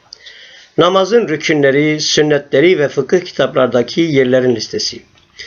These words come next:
Bundan sonra namazın rükünleri ve sünnetleriyle alakalı fıkıh kitaplarındaki yerlerini ve kitapların isimleri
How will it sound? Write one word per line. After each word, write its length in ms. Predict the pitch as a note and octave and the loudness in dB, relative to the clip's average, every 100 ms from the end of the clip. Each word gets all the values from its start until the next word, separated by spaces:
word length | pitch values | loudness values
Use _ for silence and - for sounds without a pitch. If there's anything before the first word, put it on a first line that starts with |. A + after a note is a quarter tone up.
| - - - | -18 -8 0
Bundan 300 | G3 B3 C#4 | 2 4 2
sonra 400 | F#3+ D#3 D#3 D3+ | 0 2 2 2
namazın 420 | D#3+ F3 G#3+ G3+ | 2 2 2 0
rükünleri 640 | D3 - C3+ C3 D#3 D#3+ D3 | -2 0 2 2 2 2 2
ve 80 | |
sünnetleriyle 680 | C#3 D#3 D3+ D3+ C3 F#3+ D3+ | 0 2 0 0 0 0 0
alakalı 480 | B2+ B2 A#2+ B2+ D3+ | 0 -2 -2 2 2
fıkıh 320 | D3 C3 F#3+ | 0 0 0
kitaplarındaki 800 | F#3+ - C#3+ C#3+ C3 B2+ B2+ C#3 | 0 -4 -2 0 0 0 -2 -2
yerlerini 760 | C3 D#3 C#3 B2 A#2 A#2+ C#3 - _ _ _ - | 2 2 2 0 0 0 0 -2 _ _ _ -2
ve 120 | D3 | -2
kitapların 560 | F#3 D3+ E3+ F3 E3+ F3+ | -2 -2 -2 0 0 0
isimleri 680 | D#3+ - C3 B2 C3 D#3 | -2 -2 2 2 2 0